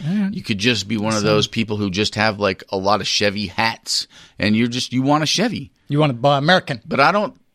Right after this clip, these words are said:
Speaker 2: well, Tesla's American also. Just
Speaker 1: Oh, that's right.
Speaker 2: for
Speaker 1: I
Speaker 2: the
Speaker 1: keep forgetting
Speaker 2: record.
Speaker 1: that.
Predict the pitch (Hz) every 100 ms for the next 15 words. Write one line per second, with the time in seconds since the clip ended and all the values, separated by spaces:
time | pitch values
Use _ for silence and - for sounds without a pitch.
0 | _ _ - 107 - 139 123 101 85 82
1 | 82 90 80 76 - 85 - 160 156 160
2 | 165 160 143 170 120 170 170 - - -
3 | 285 269 - - 208 226 180 _ _ -
4 | - - - -